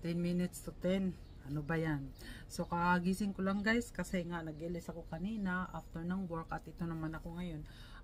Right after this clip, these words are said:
ay mag-harvest ako ng aking salad doon sa aking likod.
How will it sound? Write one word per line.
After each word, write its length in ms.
ay 80
mag-harvest 720
ako 120
ng 200
aking 240
salad 440
doon 320
sa 400
aking 240
likod. 440